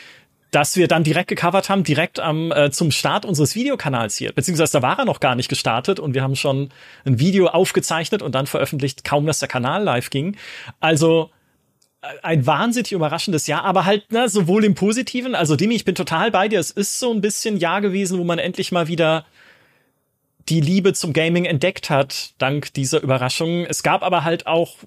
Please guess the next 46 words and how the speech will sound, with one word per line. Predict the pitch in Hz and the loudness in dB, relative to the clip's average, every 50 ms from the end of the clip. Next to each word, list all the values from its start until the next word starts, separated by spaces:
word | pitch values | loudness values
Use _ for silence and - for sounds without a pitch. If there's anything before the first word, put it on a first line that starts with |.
| _ _ | _ _
ein | 175 151 156 | -6 -4 -4
paar | 147 170 160 156 147 151 160 143 - _ _ _ _ _ _ _ | -2 -2 0 2 2 2 0 -2 -6 _ _ _ _ _ _ _
böse | - 180 196 214 233 220 180 196 | 0 2 2 2 2 2 0 0
Überraschungen | 185 180 156 156 151 135 135 135 - - 180 156 160 175 180 190 | 0 0 2 2 2 2 2 0 0 0 -2 0 0 0 0 0
oder | - 156 151 156 151 | 0 0 0 0 -2
Trends, | - - 160 160 190 202 - - | -2 -4 -2 0 0 -2 -2 0
wo | 196 185 | 0 0
du | 180 | 0
so | 170 151 160 | 2 0 -2
denkst, | - 175 170 175 175 - - - | -2 -2 -2 -2 -4 -6 -4 -2
„Was | 160 156 - - | -2 -2 -2 -2
soll | - 180 165 190 214 226 | 0 0 2 2 2 2
das?“ | 190 180 175 190 185 - - - - - - - 180 143 | 2 2 2 0 -2 -4 -10 -14 -18 -18 -16 -16 -10 -2
Wie, | 143 175 208 240 240 | 0 2 4 4 4
ich | - 220 | 2 0
hab's | 202 - | -2 -2
jetzt | - 196 - | -4 -4 -2
schon | - 202 190 | 0 0 0
ein | 170 | 0
paar | - 165 175 220 247 | 0 0 0 0 2
Mal | 254 226 208 | 2 2 2
angesprochen, | 170 180 180 185 - - 208 180 185 185 | 2 2 0 0 0 0 0 0 0 -2
unter | 170 165 180 190 | -2 0 0 2
anderem | 170 175 180 185 | 2 2 2 0
im | 185 | 0
Einstieg, | 175 175 175 180 190 - - 196 185 202 208 - - - - - - 156 - _ | 0 -2 -2 -2 -4 -4 -2 -2 -2 -2 -4 -6 -12 -16 -16 -14 -16 -18 -8 _
diese, | - 190 202 190 196 196 190 202 220 - - _ _ _ _ _ | 0 2 2 4 4 4 4 4 2 0 -4 _ _ _ _ _
dieses | - 175 196 208 185 220 208 - - - _ _ _ | -6 -2 -2 -2 -2 -2 -4 -6 -8 -12 _ _ _
Early | - 214 214 233 233 247 233 | 0 2 2 4 2 2 0
Access, | - 254 - - - 294 240 202 - - - - - - _ _ _ _ _ _ | -2 -2 -4 -2 0 2 2 2 0 -2 -8 -10 -12 -14 _ _ _ _ _ _
diese | 180 - 196 185 185 214 - | -8 -6 -4 -2 -2 -2 0
Early | 208 196 214 226 214 | 0 0 0 0 -2
Access | - 202 - - 233 - - | -2 -4 -4 -6 -6 -6 -4
Bauernfängerei | - - 180 190 202 190 185 190 - - 196 165 165 170 160 151 160 160 151 151 147 | -2 0 2 2 2 2 2 0 0 -2 -2 0 0 0 0 0 0 2 2 0 0
bei | 131 156 151 143 143 143 143 143 143 - | 0 0 0 2 2 2 0 0 -2 -4
Collectors | - 165 147 143 135 - - - | -2 0 0 0 0 -2 -2 -2
Edition | 151 131 139 123 - - 139 127 | -2 -2 0 -2 -2 -4 -4 -4
oder | 120 120 131 131 | -4 0 0 0
Premium | 117 - - 180 185 202 196 190 180 175 160 | -2 0 0 2 2 4 4 4 4 2 0
Editions, | 160 156 - 170 160 143 - 151 143 139 131 - - - 135 | -2 -2 0 -2 -2 -2 -2 -2 -2 -2 -2 -4 -8 -6 -6
wo | 139 | -4
du | 135 147 | -2 0
dann | 139 143 139 147 147 | 2 2 0 0 -2
irgendwie | - 175 160 160 170 - | -2 -4 -2 -2 -4 -4
drei | - 151 147 185 | -2 0 0 0
Tage | 190 - 196 165 170 180 175 185 185 165 | 0 -2 -2 0 0 2 2 2 2 0